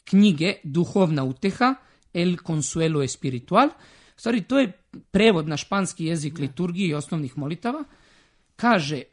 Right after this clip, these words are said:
Speaker 1: da je neophodno da liturgiju prevedemo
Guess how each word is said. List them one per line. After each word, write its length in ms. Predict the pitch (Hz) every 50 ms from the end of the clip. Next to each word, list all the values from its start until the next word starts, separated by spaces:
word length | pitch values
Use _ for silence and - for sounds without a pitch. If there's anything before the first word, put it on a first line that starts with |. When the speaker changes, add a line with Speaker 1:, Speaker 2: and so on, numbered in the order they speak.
| _ _ _ _ _ -
Speaker 1:
da 200 | 180 139 - 170
je 100 | 170 165
neophodno 1000 | 170 170 175 185 214 233 180 147 - - - 175 175 170 226 254 269 269 277 - _ _ _ _ _ _ _
da 200 | - 143 135 170
liturgiju 680 | 165 175 165 - - 208 240 277 254 269 240 208 170 139 - _ _ _ _ _ _ _ _
prevedemo 720 | - 190 180 175 180 190 190 185 208 185 170 139 92 92